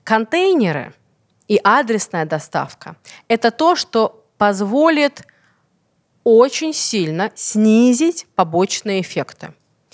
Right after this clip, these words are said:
Я приведу пример. Первое в мире нанолекарство было одобрено в клиническую практику в девяносто шестом году. Это были как раз-таки те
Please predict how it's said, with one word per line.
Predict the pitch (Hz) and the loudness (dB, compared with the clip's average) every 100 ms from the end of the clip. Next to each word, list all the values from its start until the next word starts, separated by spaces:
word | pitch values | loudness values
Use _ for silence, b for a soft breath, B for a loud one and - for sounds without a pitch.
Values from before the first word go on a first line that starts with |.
| B | B
Я | - 269 | 0 0
приведу | 330 294 254 254 | 0 -4 -4 -4
пример. | 254 208 143 - _ _ _ _ B B B | -2 -2 -4 -8 _ _ _ _ B B B
Первое | - 349 381 320 | 0 2 4 2
в | 240 | 0
мире | 240 247 175 180 277 | -4 -2 -2 -4 -6
нанолекарство | 208 214 285 269 226 - 160 156 - 262 392 - | -2 0 2 0 -2 -2 -2 -4 -4 -4 -4 -6
было | 190 285 294 | 0 2 2
одобрено | 202 196 247 208 180 170 | 2 0 -2 -2 -4 -6
в | - | -6
клиническую | 202 226 - - 180 | -4 -2 -2 -4 -4
практику | - 302 - - 349 349 b b | 0 0 -2 -6 -6 -6 b b
в | 190 | -8
девяносто | 185 208 226 277 226 | -2 0 2 0 -2
шестом | - - 226 | -6 -2 -2
году. | 202 190 151 131 _ _ _ B B B | 0 -2 -4 -12 _ _ _ B B B
Это | 269 339 | 0 0
были | 233 240 240 | 0 0 0
как | 214 220 | -2 0
раз-таки | 285 - 254 214 | -2 -2 -8 -8
те | - 247 285 | -4 0 0